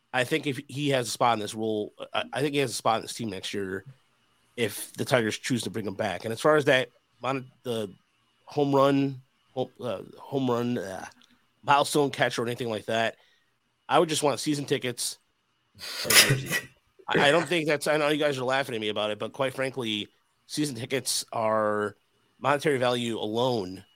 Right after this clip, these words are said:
comparatively speaking to that home run. I'm not asking, I, at first I originally thought about asking about for twenty-five thousand dollars, but then <coughs> now, then I would look like a dick and then just, like, say, "Well, you're like everybody else." And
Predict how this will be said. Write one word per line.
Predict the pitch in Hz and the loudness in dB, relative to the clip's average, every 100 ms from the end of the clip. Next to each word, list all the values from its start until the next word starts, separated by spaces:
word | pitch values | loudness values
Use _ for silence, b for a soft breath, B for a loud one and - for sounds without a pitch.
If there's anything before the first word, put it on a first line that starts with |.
| _ - _ _ - | _ -20 _ _ -16
comparatively | - 135 120 | -2 0 0
speaking | 110 131 120 | -4 -4 -2
to | 110 | -2
that | 98 95 | -2 0
home | 123 110 | 0 0
run. | 127 87 87 - | 0 -2 -6 -6
I'm | 135 | 0
not | 143 | 2
asking, | 113 131 131 - 120 | 2 0 0 -4 -6
I, | - 123 - _ - | -4 -6 -8 _ -10
at | 120 127 | -8 0
first | 196 190 | 2 2
I | |
originally | 156 147 135 | 2 0 2
thought | 127 | 2
about | 123 101 | 2 0
asking | 117 - | -2 -4
about | 110 101 | -8 -8
for | |
twenty-five | - 120 110 107 | -8 -6 -6 -4
thousand | 110 101 | -6 -6
dollars, | 104 120 95 - | -4 -4 -4 -10
but | 110 | -6
then | 139 139 127 B - | -2 -2 -6 B 2
<coughs> | - - - | 2 2 0
now, | 151 147 147 | 4 4 4
then | 147 196 | 4 4
I | |
would | 185 | 4
look | 170 160 | 0 -2
like | 139 | -4
a | 110 | -4
dick | 107 123 127 | -2 -4 -4
and | 117 | -6
then | 120 | -6
just, | 117 - | -8 -6
like, | 123 | -6
say, | - 120 | -4 -4
"Well, | 117 120 | -2 -2
you're | 131 131 120 | -2 -4 -4
like | 117 117 | -4 -4
everybody | 120 127 117 | -4 -4 -2
else." | 104 110 - | -2 -2 -6
And | 110 107 | -8 -12